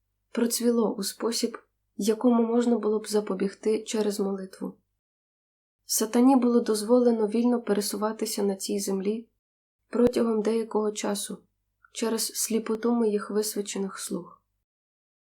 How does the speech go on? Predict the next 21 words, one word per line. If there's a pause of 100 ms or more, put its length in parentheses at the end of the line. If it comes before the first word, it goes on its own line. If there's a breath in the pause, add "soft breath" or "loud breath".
(540)
Якщо
б
мої
діти
були
належно
обізнані
про
хаос, (240)
викликаний
сатаною, (800)
то
молитва
для
пом'якшення
його
впливу (360)
була
б
набагато
сильнішою.